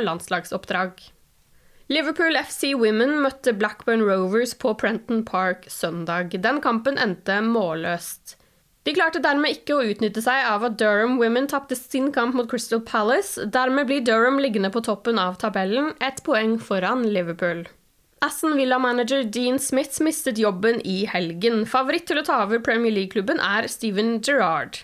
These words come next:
Aston Villas daglige leder er nemlig Christian Purslow, som er en noe kontroversiell type som var daglig leder i Liverpool mellom juni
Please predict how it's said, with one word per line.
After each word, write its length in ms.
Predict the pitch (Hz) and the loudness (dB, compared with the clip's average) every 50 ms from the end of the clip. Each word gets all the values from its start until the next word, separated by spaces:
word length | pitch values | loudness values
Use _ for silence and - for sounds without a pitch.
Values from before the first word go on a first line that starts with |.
| - - - | -16 -12 -4
Aston 320 | - 254 254 - - 311 | -4 -4 -2 0 0 0
Villas 380 | 285 262 247 254 262 262 262 - | 2 2 4 2 2 0 0 0
daglige 400 | 269 262 233 190 180 208 208 220 233 214 | 0 0 0 2 0 0 2 2 2 2
leder 260 | 180 175 175 208 226 220 | 0 0 0 0 0 2
er 80 | 202 214 220 | 2 2 2
nemlig 320 | 214 202 185 180 190 196 190 | 0 2 2 0 0 -2 -2
Christian 460 | - 220 190 - - 214 202 208 214 220 | -4 -4 -4 -2 -2 0 0 0 0 -2
Purslow, 560 | - 226 190 190 196 - 226 220 220 226 233 | -2 0 0 0 0 0 0 2 2 2 0
som 480 | 233 - - - 214 220 233 240 240 240 233 | -2 -4 -2 0 0 2 2 0 2 2 2
er 320 | 233 - - 233 247 277 | 2 2 0 0 0 0
en 100 | 294 294 | 2 2
noe 220 | 269 214 196 202 220 | 2 2 2 2 0
kontroversiell 640 | 226 254 220 220 233 233 247 - 277 233 202 196 196 196 | 0 -2 -2 0 0 -2 0 0 2 2 2 0 -2 -4
type 380 | - 233 196 - - - 202 226 | -6 -6 -6 -6 -2 -2 -2 -2
som 160 | 226 - 220 | 0 0 0
var 160 | 226 240 233 262 | 0 2 2 2
daglig 320 | 214 185 175 196 196 208 | 2 2 0 0 0 0
leder 480 | 208 190 180 170 185 185 185 190 185 175 | 0 0 0 0 -2 -2 -2 0 0 0
i 160 | 185 214 214 | 0 0 2
Liverpool 480 | 196 185 170 190 196 - 294 294 302 | 0 0 0 -2 -2 0 0 0 0
mellom 320 | 277 269 254 226 233 233 240 | 0 0 2 2 2 2 0
juni 320 | 240 208 196 202 190 202 | 0 0 0 0 0 0